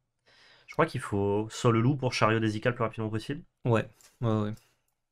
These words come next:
Speaker 1: En vrai, chariot qui,
Speaker 2: Sur le
Speaker 1: qui,
Speaker 2: loup.
Speaker 1: qui fait un peu le taf ici, quand même,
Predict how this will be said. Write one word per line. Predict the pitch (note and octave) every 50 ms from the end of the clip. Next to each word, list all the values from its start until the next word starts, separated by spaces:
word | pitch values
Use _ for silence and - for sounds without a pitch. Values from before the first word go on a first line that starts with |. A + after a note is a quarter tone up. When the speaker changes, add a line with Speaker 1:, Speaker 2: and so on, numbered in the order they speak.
| _ _ _ _ _ _ _ _ _ _ _ _ _ _ _ _ _ -
Speaker 1:
En | A2+ A#2+
vrai, | D3 A#3+
chariot | - - C#3+ C3+ D#3+ G3+
qui, | G3+ - - B2+
Speaker 2:
Sur | A#2
le | A2+ A2 A2 B2 C#3+ D#3
Speaker 1:
qui, | D#3+ F#3+ G#3 A3
Speaker 2:
loup. | -
Speaker 1:
qui | A2 G#2+
fait | - - B2
un | - C#3+
peu | C#3 F3
le | E3
taf | - A#2 A2 - -
ici, | F#2 - G2+ F#2 E2+
quand | - F2+
même, | E2+ E2+ E2+